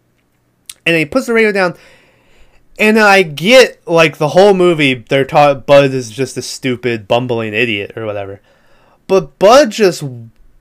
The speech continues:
walks straight towards the guy. And Bud, like, takes a shot in the shoulder.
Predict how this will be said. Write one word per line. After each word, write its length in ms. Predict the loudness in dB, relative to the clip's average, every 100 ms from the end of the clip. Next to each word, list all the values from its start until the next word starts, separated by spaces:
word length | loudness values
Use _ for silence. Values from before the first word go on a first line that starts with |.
| _ -16
walks 760 | -4 2 2 2 -6 -10 -10 -14 _
straight 580 | -8 -8 0 0 0 -2
towards 500 | -4 0 0 0 -4
the 120 | -6
guy. 380 | -4 -6 -8 -12 _ _ _ _ _ _ _
And 580 | -2 0 0 -2 -8 -2
Bud, 200 | 4 4
like, 300 | 4 2 2
takes 240 | 0 -2 0
a 40 |
shot 300 | 0 2 2
in 80 | 0
the 80 | -6
shoulder. 640 | -2 2 2 2 0 -2